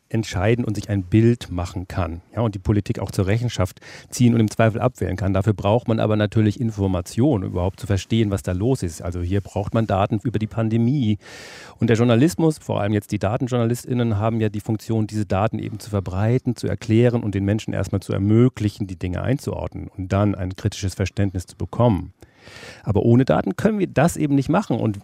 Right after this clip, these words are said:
weder wir JournalistInnen noch die Menschen können dann die Politik hinterfragen und zur Rechenschaft ziehen, ne? Und was passiert in so einer Situation? Politik agiert oft kurzsichtig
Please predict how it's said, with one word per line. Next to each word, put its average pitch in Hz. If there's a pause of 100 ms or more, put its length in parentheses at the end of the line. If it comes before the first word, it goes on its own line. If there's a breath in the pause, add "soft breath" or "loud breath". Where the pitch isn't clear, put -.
weder 117
wir 127
JournalistInnen 139
noch 143
die 127
Menschen 120
können 120
dann 120
die 110
Politik -
hinterfragen 101
und 90
zur 85
Rechenschaft -
ziehen, 85
ne? 117
Und 170 (240 loud breath)
was 110
passiert 131
in 139
so 127
einer 131
Situation? 120 (300 loud breath)
Politik - (100)
agiert 104
oft 101
kurzsichtig 139